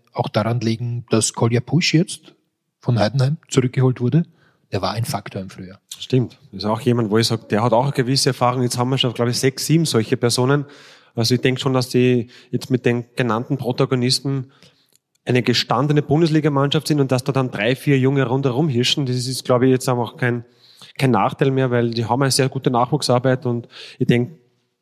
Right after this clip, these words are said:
Speaker 2: der Klaus Schmidt, den ich ja sehr, sehr gut auch kenne, weil er ihn lange als Co-Trainer auch hatte und ein paar Spiele auch als Cheftrainer, das ist ein sehr empathischer
Speaker 1: Aus der
Speaker 2: Trainer.
Speaker 1: Kärnten damals, ne?
Speaker 2: Mhm.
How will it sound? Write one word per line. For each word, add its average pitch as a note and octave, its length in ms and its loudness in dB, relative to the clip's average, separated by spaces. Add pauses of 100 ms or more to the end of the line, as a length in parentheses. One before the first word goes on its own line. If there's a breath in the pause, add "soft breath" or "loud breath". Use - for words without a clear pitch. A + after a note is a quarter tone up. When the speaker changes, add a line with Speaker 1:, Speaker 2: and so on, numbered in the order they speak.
(100)
Speaker 2:
der B2+ 80 -4
Klaus A#2 240 2
Schmidt, - 200 0
den A2+ 120 0
ich - 20 0
ja G#2+ 80 0
sehr, G#2+ 140 -4
sehr A#2 100 -4
gut - 140 -2
auch A2 120 -4
kenne, B2 240 0
weil A2 120 2
er G#2+ 240 0
ihn G2+ 100 -6
lange G#2 200 -2
als G#2 120 -2
Co-Trainer B2+ 380 -2
auch - 140 -8
hatte B2 260 -2
und A2+ 100 -6
ein - 340 -20
paar - 120 -12
Spiele A2+ 200 0
auch G2 120 0
als G#2 180 -6
Cheftrainer, C3 480 -2 (320 loud breath)
das A#2 100 0
ist A#2+ 80 0
ein B2 140 2
sehr A#2 140 2
empathischer A#2 480 0
Speaker 1:
Aus - 20 -12
der C3+ 120 2
Speaker 2:
Trainer. D3+ 120 2
Speaker 1:
Kärnten F3+ 340 -2
damals, G#2 300 -10
ne? F3+ 100 0 (100)
Speaker 2:
Mhm. B2 260 -2